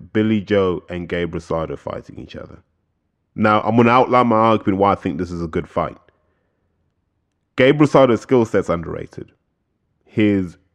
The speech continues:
in-ring intelligence is underrated. His ability to actually box, really, really underrated. You know, he's got that Road Warrior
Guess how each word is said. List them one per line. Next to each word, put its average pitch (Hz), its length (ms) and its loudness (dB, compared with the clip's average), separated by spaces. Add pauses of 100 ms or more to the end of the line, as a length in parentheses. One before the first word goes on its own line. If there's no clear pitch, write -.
(120)
in-ring 127 320 4
intelligence 101 640 0
is 85 80 -10
underrated. 78 640 -10
His 95 160 -6
ability 104 480 -2
to 95 140 -2
actually 87 320 -6
box, 113 440 -2 (300)
really, 90 720 0
really 85 540 -4
underrated. 71 680 -12 (920)
You 87 80 -6
know, 90 40 -2
he's 92 160 -6
got 95 200 0
that 82 220 -2
Road 98 280 2
Warrior 85 600 -4